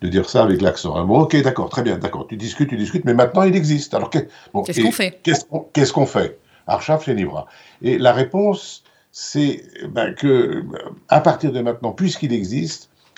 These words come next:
Speaker 1: il faut scruter, il faut regarder avec une extrême attention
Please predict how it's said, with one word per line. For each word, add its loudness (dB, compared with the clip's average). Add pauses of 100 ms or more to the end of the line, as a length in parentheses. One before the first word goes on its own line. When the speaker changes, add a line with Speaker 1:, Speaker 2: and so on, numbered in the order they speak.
(140)
Speaker 1:
il 2
faut 2
scruter, -2 (580)
il -2
faut 2
regarder 4
avec 0
une -2
extrême 0
attention -6